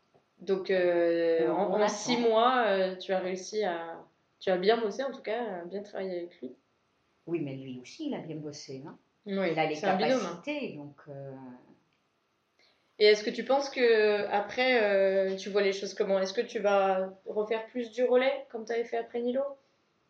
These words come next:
Speaker 2: Ah oui, et, oui, je vais prendre une petite pau-, enfin,
Speaker 1: Hmm.
Speaker 2: pause avec des relais.
Speaker 1: Oui, c'est
Speaker 2: Parce
Speaker 1: un
Speaker 2: que j'ai besoin aussi de savoir s'il arrive au bout,
Speaker 1: Hmm.
Speaker 2: petit.
Speaker 1: Hmm.
Speaker 2: Voilà.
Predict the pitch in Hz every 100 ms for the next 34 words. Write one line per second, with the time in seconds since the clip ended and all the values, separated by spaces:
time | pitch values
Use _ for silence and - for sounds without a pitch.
0 | _ _ _ _ _ 160 185 185 175 175
1 | 170 156 156 143 127 - 139 147 - 143
2 | 147 147 - - - _ 180 180 - 156
3 | 139 214 151 147 117 - _ _ _ _
4 | _ 143 143 147 139 135 123 117 120 -
5 | - _ _ _ _ _ _ - - 247
6 | 208 - 180 180 196 190 190 202 196 202
7 | 190 - 226 - 196 185 220 214 - 180
8 | 175 170 180 170 165 147 147 143 _ 240
9 | 208 139 - 117 - - _ 220 185 170
10 | - _ 131 131